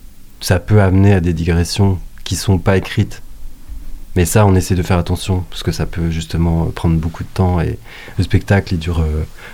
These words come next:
une petite heure, euh, il pourrait durer, euh, facilement une heure et demie si, euh,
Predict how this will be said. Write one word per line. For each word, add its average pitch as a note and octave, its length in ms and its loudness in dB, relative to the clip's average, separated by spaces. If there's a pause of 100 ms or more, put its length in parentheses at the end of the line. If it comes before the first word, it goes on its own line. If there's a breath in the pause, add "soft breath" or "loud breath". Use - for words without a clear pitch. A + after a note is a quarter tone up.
(200 loud breath)
une A2 120 4
petite - 300 -6
heure, G#2+ 240 6
euh, D#2+ 140 2
il D#2+ 80 -2
pourrait E2 220 0
durer, E2 320 0
euh, D#2 240 -2 (280)
facilement E2+ 600 0
une E2 120 2
heure E2 120 2
et E2+ 60 4
demie F2+ 200 4
si, - 220 -8
euh, D#2+ 120 -4